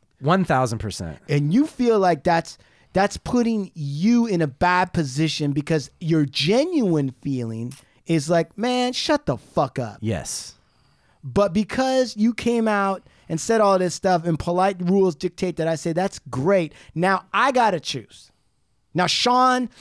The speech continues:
Speaker 2: Lewis, sound man, has to choose. Do I tell you the truth and tell you the sh-, man,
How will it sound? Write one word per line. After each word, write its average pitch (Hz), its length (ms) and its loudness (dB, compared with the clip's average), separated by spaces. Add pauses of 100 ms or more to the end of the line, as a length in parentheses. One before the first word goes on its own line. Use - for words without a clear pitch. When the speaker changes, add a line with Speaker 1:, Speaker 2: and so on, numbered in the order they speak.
(220)
Speaker 2:
Lewis, 208 380 4
sound 233 400 2
man, 180 260 -2
has 185 300 -4
to 185 100 -12
choose. 156 320 -2
Do 160 180 2
I 170 80 2
tell 226 240 0
you 226 120 0
the 202 100 -4
truth 233 280 -4
and 208 100 -6
tell 208 160 -2
you 202 140 -2
the 185 100 -2
sh-, - 160 -10
man, 427 300 -4